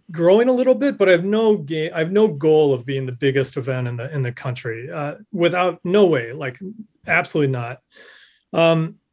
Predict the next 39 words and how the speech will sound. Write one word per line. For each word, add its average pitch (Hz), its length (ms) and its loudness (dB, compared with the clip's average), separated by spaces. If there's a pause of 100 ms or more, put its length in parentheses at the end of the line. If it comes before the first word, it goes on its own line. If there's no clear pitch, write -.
(280)
and 185 120 -2
so 220 140 6
now, 208 720 4
you 175 120 -4
know, 165 380 -2
this 220 280 -2
gets 247 260 -2
a 196 100 6
little 165 220 4
trickier. 123 600 -4
The 139 120 0
third 262 440 0
thing 160 240 2
is 139 160 -2
this 147 160 -6
idea 139 320 2
of 127 100 -4
growth 151 460 4
in 143 100 -2
gravel 131 300 -2
cycling. 165 640 -2
And 143 140 -4
I've 156 160 -4
been 208 240 2
quiet. 240 680 2 (800)
You 185 140 -2
know, 180 140 0
I 175 120 4
write, 208 480 4
I 196 60 2
used 202 300 -2
to 196 80 2
write 165 300 2
quite 156 260 0
a - 20 -4
bit 143 320 -2
through 156 180 -4
the 135 80 -4
blogs, 135 580 2